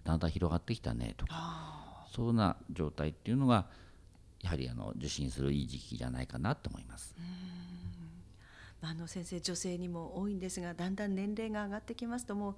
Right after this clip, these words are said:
Speaker 2: 鏡を見たくないという感じにね、<laughs> あの、なってきまして、鏡を見る率も減ってきますけれど、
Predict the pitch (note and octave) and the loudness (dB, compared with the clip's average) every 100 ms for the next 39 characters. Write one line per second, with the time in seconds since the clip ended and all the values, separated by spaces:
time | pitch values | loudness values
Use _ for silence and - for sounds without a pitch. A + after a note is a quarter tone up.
0 | - - - A#3 C#4 D#4+ D4+ A#3 E4 D#4 | -8 -10 -2 2 4 4 8 8 8 8
1 | C#4+ C4+ G#3+ - - A#3 B3 - C#4+ C#4+ | 10 8 6 -2 2 4 4 4 2 2
2 | B3 - B3 B3 - - - B4 F#4+ C4 | -2 0 2 2 0 0 0 0 0 -2
3 | B3 A#3+ A3+ E3 - B3+ A#3+ B3+ C4 B3 | 0 0 2 2 2 -2 0 2 2 2
4 | A3 B3 B3+ B3 A3+ A3+ G#3 G#3 G#3 G3 | 6 8 8 8 4 2 0 0 0 0
5 | G3+ G3+ A3+ A#3 A3 A#3 - G#3+ G3 G3+ | 0 0 0 0 0 0 0 -2 0 0
6 | G3+ | -2